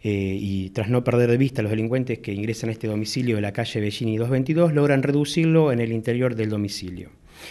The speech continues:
Eh, en ese mismo domicilio se logra, eh, secuestrar en el patio de esa vivienda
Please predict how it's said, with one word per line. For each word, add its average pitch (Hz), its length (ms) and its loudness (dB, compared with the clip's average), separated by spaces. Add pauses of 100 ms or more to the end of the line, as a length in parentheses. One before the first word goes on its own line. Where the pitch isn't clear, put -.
(440)
Eh, 101 760 2
en 123 120 4
ese 143 200 4
mismo 160 220 10
domicilio 143 600 6
se 127 160 -2
logra, 117 580 2 (300)
eh, 107 180 0
secuestrar 131 600 4
en 117 80 4
el 113 160 0
patio 127 340 2
de 113 80 4
esa 113 160 0
vivienda 156 580 4